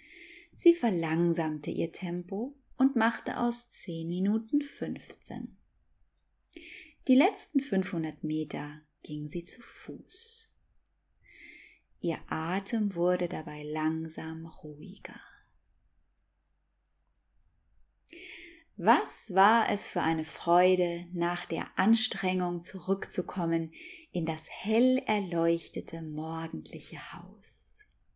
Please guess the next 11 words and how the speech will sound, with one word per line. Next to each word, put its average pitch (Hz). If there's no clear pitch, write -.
Warm 175
war 165
es -
und -
trocken. -
Die 170
kalte 180
Luft 185
in 165
ihren 160
Lungen 160